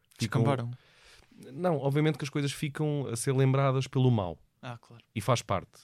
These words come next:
Speaker 1: E é, infelizmente, é o nosso trabalho isso. Mas arranca mesmo muito bem.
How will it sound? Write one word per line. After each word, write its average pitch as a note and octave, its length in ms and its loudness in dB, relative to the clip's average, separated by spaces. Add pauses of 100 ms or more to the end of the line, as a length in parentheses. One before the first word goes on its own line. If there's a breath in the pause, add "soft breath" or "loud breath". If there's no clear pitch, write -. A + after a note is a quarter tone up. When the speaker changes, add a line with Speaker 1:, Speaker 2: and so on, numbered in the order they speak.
Speaker 1:
E F#2 180 -4
é, G2 340 0
infelizmente, A#2 640 -2 (920)
é A2 120 0
o A2+ 60 4
nosso G#2 180 0
trabalho G2+ 340 -4
isso. - 220 -10
Mas G2+ 160 -2
arranca A#2+ 240 0
mesmo B2+ 200 4
muito A#2+ 200 2
bem. G#2+ 160 0